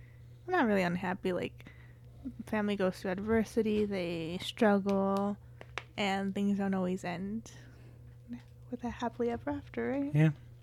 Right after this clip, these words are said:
Speaker 1: I mean, it is what it is.
Speaker 2: <laughs> What did you like about it, though?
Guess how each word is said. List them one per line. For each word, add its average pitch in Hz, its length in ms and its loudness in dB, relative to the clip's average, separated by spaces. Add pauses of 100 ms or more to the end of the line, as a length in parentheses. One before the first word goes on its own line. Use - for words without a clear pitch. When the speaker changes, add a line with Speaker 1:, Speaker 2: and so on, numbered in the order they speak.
(960)
Speaker 1:
I 240 140 2
mean, 208 260 2
it 254 120 0
is 277 240 4
what 196 100 2
it 185 160 0
is. 254 180 -2 (200)
Speaker 2:
<laughs> - 360 8 (580)
What 208 100 12
did 185 200 12
you 151 120 8
like 123 180 4
about 117 220 -2
it, 117 100 -6
though? 139 120 -6